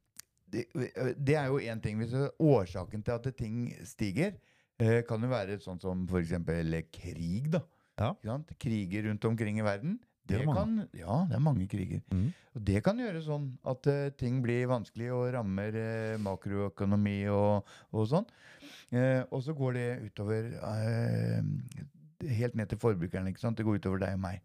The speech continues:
Speaker 1: så
Speaker 2: Ja.
Speaker 1: vi får økte levekostnader.
Speaker 2: Vet-
Speaker 1: Og, og, og klima har vi jo sagt litt grann om.
Speaker 2: Ja, det har vi snakket om. Men
Speaker 1: Så-
Speaker 2: kan, kan jeg bare si noe om det der med, med båt?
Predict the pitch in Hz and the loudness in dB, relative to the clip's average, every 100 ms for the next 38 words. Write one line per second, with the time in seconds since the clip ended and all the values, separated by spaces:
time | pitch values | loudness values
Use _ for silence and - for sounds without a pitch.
0 | _ - 104 180 202 107 101 95 104 85 | _ -4 -2 0 -4 -6 -6 -4 -4 -6
1 | - 92 95 80 92 90 95 90 90 - | -6 -2 -2 -2 -6 -10 -10 -8 -8 -10
2 | - - 160 - _ - 143 - 131 - | -20 -6 -6 -6 _ -6 -6 2 4 4
3 | 123 135 - 117 110 139 139 123 131 127 | 0 -2 -2 -4 -2 0 0 0 -2 -2
4 | 117 113 117 113 113 147 220 127 131 147 | -6 -8 -8 -6 0 2 2 2 4 2
5 | 175 170 117 127 120 113 160 196 - - | 2 -2 0 0 -2 -2 0 0 -2 -4
6 | 160 185 185 - - 139 139 123 120 107 | -2 2 2 0 -6 0 4 4 4 2
7 | 101 113 113 110 110 110 110 107 110 104 | 2 2 2 0 -2 -2 -2 -2 0 0
8 | 98 110 - - | 2 2 2 -4